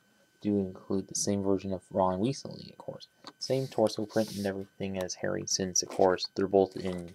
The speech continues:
Gryffindor, and has a great bar piece for the wand compared to brown that the others have. And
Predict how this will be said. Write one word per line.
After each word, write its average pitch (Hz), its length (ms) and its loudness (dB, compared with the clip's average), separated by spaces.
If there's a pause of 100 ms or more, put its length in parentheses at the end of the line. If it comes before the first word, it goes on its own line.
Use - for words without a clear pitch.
Gryffindor, 92 680 4 (1120)
and 92 300 -8
has 92 220 -2
a 92 180 -6 (200)
great 113 280 8 (160)
bar - 280 2
piece - 200 -6
for - 220 0
the - 180 -6
wand 90 420 -2 (100)
compared 92 360 0
to 87 340 -6
brown 92 500 6 (100)
that 95 260 0
the 92 140 -4
others 92 340 -6
have. 90 240 0 (1400)
And - 120 -8